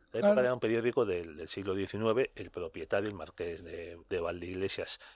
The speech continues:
Speaker 1: este, José Ignacio
Speaker 2: José Ignacio
Speaker 1: Escobar
Speaker 2: Escobar Kirkpatrick,
Speaker 1: Kirkpatrick
Speaker 2: marqués de
Speaker 1: tomó esta
Speaker 2: Valdeiglesias.
Speaker 1: decisión. Este, Kirkpatrick escribió un libro
Speaker 2: Sí.
Speaker 1: muy interesante que se titula Así empezó, en,
Speaker 2: Sí.
Speaker 1: eh, a mediados de los años setenta, sobre todo,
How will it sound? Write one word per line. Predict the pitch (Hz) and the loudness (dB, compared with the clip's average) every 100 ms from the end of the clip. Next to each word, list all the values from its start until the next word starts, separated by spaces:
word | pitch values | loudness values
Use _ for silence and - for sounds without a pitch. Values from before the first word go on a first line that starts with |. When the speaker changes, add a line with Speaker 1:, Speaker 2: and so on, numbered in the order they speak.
| _ | _
Speaker 1:
este, | - - 87 | -18 -12 -8
José | - - | -4 -4
Ignacio | 92 110 | 0 2
Speaker 2:
José | 139 | 4
Ignacio | - 202 | 6 6
Speaker 1:
Escobar | 98 104 | 6 6
Speaker 2:
Escobar | 143 135 147 | 8 8 8
Kirkpatrick, | 147 135 - 175 127 | 4 4 6 6 4
Speaker 1:
Kirkpatrick | 92 - 107 | 2 6 8
Speaker 2:
marqués | 139 - 156 143 | 6 4 2 2
de | |
Speaker 1:
tomó | 135 - | 2 2
esta | 101 127 | 2 4
Speaker 2:
Valdeiglesias. | 101 101 | 4 4
Speaker 1:
decisión. | 104 143 180 156 - | 2 4 2 0 -12
Este, | - 98 92 - - | -6 -4 -4 -8 -2
Kirkpatrick | 101 - 117 101 - | 4 8 8 8 -2
escribió | 95 - 92 101 | -4 -4 -4 -2
un | |
libro | 98 101 90 | 0 0 0
Speaker 2:
Sí. | 92 | -2
Speaker 1:
muy | 101 | -4
interesante | 95 98 90 - 110 98 - | 0 0 2 0 -2 -2 -4
que | - | -4
se | 101 | -8
titula | - 107 98 90 | -4 0 2 2
Así | - 113 | 2 0
empezó, | 98 92 87 135 - | 0 -2 0 0 0
en, | 90 87 | -2 0
Speaker 2:
Sí. | - 127 123 - - | 2 2 -2 -10 -6
Speaker 1:
eh, | 90 | -6
a | 85 | -2
mediados | 90 107 101 | 6 8 8
de | 87 | 4
los | 80 | 0
años | 98 92 - | -2 -2 -4
setenta, | 98 101 90 - | 0 0 0 -10
sobre | - - 80 | -12 -12 -10
todo, | - 92 | -4 -2